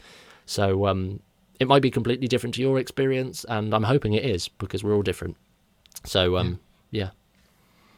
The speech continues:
Speaker 2: Perfect. Well, that pretty wraps up, pretty much wraps up today's episode on psychological performances.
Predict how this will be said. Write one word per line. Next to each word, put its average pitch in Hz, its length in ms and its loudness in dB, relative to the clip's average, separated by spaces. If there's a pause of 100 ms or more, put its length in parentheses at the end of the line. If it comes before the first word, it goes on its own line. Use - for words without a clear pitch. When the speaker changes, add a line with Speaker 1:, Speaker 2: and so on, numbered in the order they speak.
(180)
Speaker 2:
Perfect. 131 560 -4
Well, 123 360 4
that 147 160 2
pretty 143 180 2
wraps 135 320 2
up, 123 140 0 (280)
pretty 139 160 2
much 117 220 0
wraps 117 200 2
up - 140 0
today's 120 340 4
episode 117 460 4
on 110 140 6
psychological 113 640 2
performances. 104 680 0